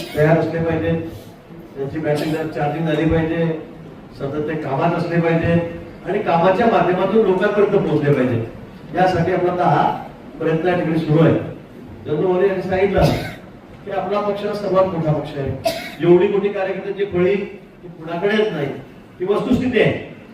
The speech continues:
आज कोणी कुठल्या दुसऱ्या पक्षाने, दुसऱ्या पक्षाने किती राहिले, किती रात्री येणाऱ्या काळामध्ये पंधराशे ते आठ दिवसामध्ये मला माहित नाही,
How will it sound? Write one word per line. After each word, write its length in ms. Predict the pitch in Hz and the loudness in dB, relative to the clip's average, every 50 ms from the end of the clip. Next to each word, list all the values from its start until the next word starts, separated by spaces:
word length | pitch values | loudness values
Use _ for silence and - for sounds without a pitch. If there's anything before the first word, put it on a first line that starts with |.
| - - | -8 -6
आज 80 | 220 | -6
कोणी 380 | 226 - - - 170 175 196 220 | -6 -6 -8 -8 -6 -4 -4 -4
कुठल्या 280 | - 202 202 196 202 | -4 -4 -6 -6 -6
दुसऱ्या 300 | 196 - - 180 196 202 | -8 -8 -8 -6 -4 -4
पक्षाने, 580 | 202 - - - - - 196 196 202 - - - | -4 -4 -6 -6 -6 -6 -6 -6 -8 -10 -10 -12
दुसऱ्या 280 | 143 139 - 180 202 - | -14 -12 -8 -8 -8 -8
पक्षाने 300 | 185 180 185 - 202 - | -8 -10 -10 -10 -10 -8
किती 260 | 175 170 175 202 190 | -10 -4 -2 0 0
राहिले, 180 | - - 175 | 0 0 -2
किती 260 | - - 185 170 202 190 | -2 -4 0 0 2 2
रात्री 300 | 175 156 - 180 180 180 | 4 2 2 2 2 2
येणाऱ्या 300 | 175 180 185 180 - 175 | 2 2 0 0 2 4
काळामध्ये 360 | 170 170 170 175 170 - 170 | 4 4 4 2 0 -2 -4
पंधराशे 300 | 170 165 156 151 156 160 | -4 -4 -2 -2 -2 0
ते 160 | 160 165 165 | 0 0 0
आठ 200 | 160 156 156 160 | 0 0 0 0
दिवसामध्ये 340 | - 170 170 165 165 170 165 | -2 -2 -2 -2 -2 -2 -2
मला 140 | 170 170 160 | -2 -2 0
माहित 200 | 156 170 165 180 165 | 0 2 0 0 2
नाही, 160 | 156 147 | 0 0